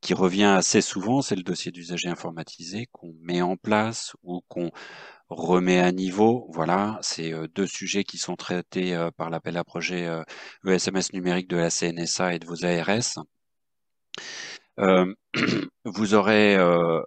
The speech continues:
on rentrera dans le détail du pilotage de ce projet, voilà, euh, au prochain webinaire, et vous verrez qu'en réalité, on a énormément de parallèles entre,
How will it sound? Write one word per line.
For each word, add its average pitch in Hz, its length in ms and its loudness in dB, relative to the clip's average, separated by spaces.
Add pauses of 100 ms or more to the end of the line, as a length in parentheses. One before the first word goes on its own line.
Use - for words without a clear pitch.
(160)
on 90 140 -8
rentrera 120 840 4
dans 92 160 0
le 92 100 0
détail 95 420 2
du 92 300 -18 (200)
pilotage 110 680 2
de 98 240 -4
ce - 340 -2
projet, 120 680 4
voilà, 90 400 0 (520)
euh, 90 480 6
au 95 160 -2
prochain 98 440 2
webinaire, 95 540 0
et 92 80 0
vous 82 140 -8
verrez 87 340 -6
qu'en 80 500 -14
réalité, 85 680 -6 (260)
on 80 160 -12
a 82 280 -6 (120)
énormément 90 540 0
de 87 180 -12
parallèles 92 520 0
entre, 85 580 -6